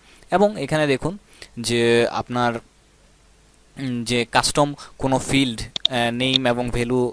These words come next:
অ্যাড করার জন্যে আমরা এইটি অ্যাড করে থাকি। এবং, আহ, আপনি এই পোস্টটির মধ্যে কমেন্ট করতে দিতে চান অথবা দিতে চান না, সেটি, আহ, ইয়া,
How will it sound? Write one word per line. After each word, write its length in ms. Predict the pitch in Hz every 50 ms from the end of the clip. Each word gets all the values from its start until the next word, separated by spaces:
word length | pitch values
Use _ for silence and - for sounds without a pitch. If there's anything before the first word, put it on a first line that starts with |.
| - -
অ্যাড 240 | 120 120 120 117 - -
করার 300 | - 127 123 120 120 117
জন্যে 340 | 117 - 123 123 139 185 208 - - - - -
আমরা 340 | - 113 113 113 117 117 113
এইটি 760 | - - 131 123 117 117 117 113 113 - - - 127 123 120 101 - - - -
অ্যাড 240 | 120 120 120 113 -
করে 180 | - 123 127 127
থাকি। 300 | - 135 - - 226 247 - - - - _ -
এবং, 280 | 160 175 160 147 175 - - - - - - - - - - - _ _ _ -
আহ, 520 | 120 120 117 117 120 120 117 117 107 - - -
আপনি 320 | 135 139 - - 180 190 -
এই 180 | - 160 156 160
পোস্টটির 640 | - - 156 160 160 - - - - 196 190 185
মধ্যে 500 | 170 151 135 127 117 117 123 131 143 190 - - - - - - - _ _ _ _ _ _ _
কমেন্ট 580 | - 139 139 143 156 170 180 190 - - - - - - _
করতে 540 | - 135 131 - - - - 131 127 127 123
দিতে 280 | 120 127 123 - 131 123
চান 420 | - 143 143 170 196 208 214 214
অথবা 360 | 139 131 131 - 131 123 120
দিতে 220 | 113 123 117 - 117
চান 200 | - 123 113 110
না, 220 | 120 127 170 196 - _ - - _
সেটি, 680 | - - - 127 123 - 131 127 123 123 120 117 101 71 -
আহ, 720 | 90 123 120 113 113 113 110 107 104 82 78 85 113 113
ইয়া, 440 | 117 123 120 117 113 113 110 110 110